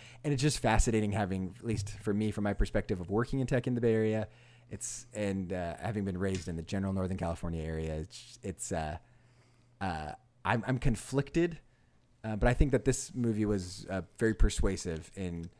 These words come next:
exploring parts of this argument that, um, I, I don't think I had explored, uh, before, and was in a lot of ways convincing. But yeah, it, uh,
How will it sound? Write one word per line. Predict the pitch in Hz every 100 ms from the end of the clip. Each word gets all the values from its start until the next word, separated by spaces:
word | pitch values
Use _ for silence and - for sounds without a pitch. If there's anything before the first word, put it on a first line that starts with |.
| _ -
exploring | 95 - 131 123 104
parts | 110 107
of |
this | 98 -
argument | 98 92 92 82
that, | 87 80 -
um, | 82 76 76 95 - - - -
I, | 90 92
I | 101
don't | 104 87
think | 98
I | -
had | 90 85
explored, | 90 - - 82 80 76 - - - - - -
uh, | 78 76
before, | - - 85 123 - - _ - -
and | 95 87
was | 90 85 - -
in | 98
a | 92
lot | 82
of |
ways | 80
convincing. | - 82 82 101 104
But | 110
yeah, | 120 107 95 - - - -
it, | - 123 - -
uh, | 113 110